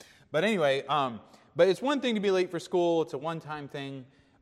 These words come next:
But it's, it's something else to be late to a wedding or to a funeral or to your cruise ship when it's leaving, or to your flight,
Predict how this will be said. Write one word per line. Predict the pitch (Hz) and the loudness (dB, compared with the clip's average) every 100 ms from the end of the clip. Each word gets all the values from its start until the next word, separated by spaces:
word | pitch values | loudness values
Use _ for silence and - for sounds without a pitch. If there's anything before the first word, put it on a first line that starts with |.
| - | -2
But | 175 | 2
it's, | 185 - - 165 | 2 -2 -10 -10
it's | 151 - | -10 -14
something | - 202 208 175 | -10 -8 -6 -4
else | 160 165 - | -4 -4 -6
to | - | -10
be | 139 131 | -8 -4
late | 131 127 107 | -4 -4 -10
to | 123 | -12
a | 98 | -10
wedding | 107 117 117 113 117 113 _ _ _ - | -8 -8 -8 -10 -12 -16 _ _ _ -18
or | 98 | -16
to | - | -12
a | 87 | -14
funeral | - 123 120 117 110 110 107 _ _ _ _ | -12 -12 -12 -10 -10 -10 -14 _ _ _ _
or | 110 110 | -8 -8
to | 107 - 117 110 107 101 _ _ | -8 -12 -8 -6 -8 -12 _ _
your | 107 | -10
cruise | 101 143 127 117 | -8 -8 -8 -8
ship | 165 113 | -8 -8
when | 113 113 | -10 -14
it's | 107 | -14
leaving, | 127 131 123 123 120 120 120 | -12 -10 -10 -8 -8 -10 -8
or | 107 | -8
to | 107 117 | -8 -10
your | 104 104 | -10 -10
flight, | - 139 135 135 127 | -4 -2 0 -4 -8